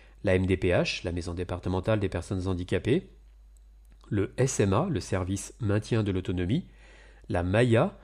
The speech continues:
méthode d'action pour l'intégration des services d'aide et de soins, une sorte de guichet unique qui permettra de répondre plus efficacement aux besoins des personnes âgées et en situation de handicap. Un projet phare pour la collectivité qui suit avec attention son évolution.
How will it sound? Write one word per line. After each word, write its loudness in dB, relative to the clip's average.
méthode 4
d'action 0
pour 0
l'intégration 0
des -2
services -2
d'aide 2
et 0
de -2
soins, -2
une 2
sorte 2
de 4
guichet 2
unique 2
qui -2
permettra 2
de 0
répondre 2
plus -2
efficacement 0
aux 4
besoins 2
des 2
personnes -2
âgées 4
et 2
en -2
situation -2
de 0
handicap. 0
Un -6
projet -2
phare 0
pour -6
la 0
collectivité -2
qui -6
suit -6
avec 0
attention -4
son -2
évolution. 0